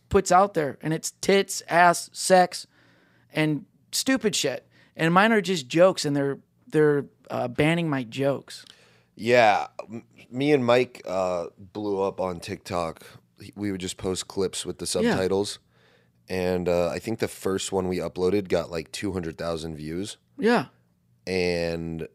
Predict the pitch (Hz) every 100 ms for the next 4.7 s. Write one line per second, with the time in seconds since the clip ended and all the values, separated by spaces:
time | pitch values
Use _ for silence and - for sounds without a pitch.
0 | - 98 85 85 - 95 85 92 82 85
1 | 85 87 85 85 85 80 78 80 82 80
2 | - 80 73 76 82 82 82 80 67 _
3 | _ _ _ _ _ _ _ - 90 85
4 | 82 - 90 87 85 82